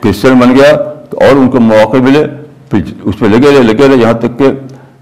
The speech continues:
ایک گریجول پروسیس کے نتیجے میں آخر کار یہ ہوا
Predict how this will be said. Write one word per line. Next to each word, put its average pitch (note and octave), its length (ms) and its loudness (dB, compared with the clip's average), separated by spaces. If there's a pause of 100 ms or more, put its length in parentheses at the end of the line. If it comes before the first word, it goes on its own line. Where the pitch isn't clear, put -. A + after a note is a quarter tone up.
(120)
ایک - 300 -8
گریجول E3 520 2
پروسیس B2+ 500 2
کے C#3+ 60 0
نتیجے A#2+ 340 2
میں D3 220 2
آخر D3+ 200 0
کار A2+ 200 2
یہ A2 120 2
ہوا G#2+ 500 0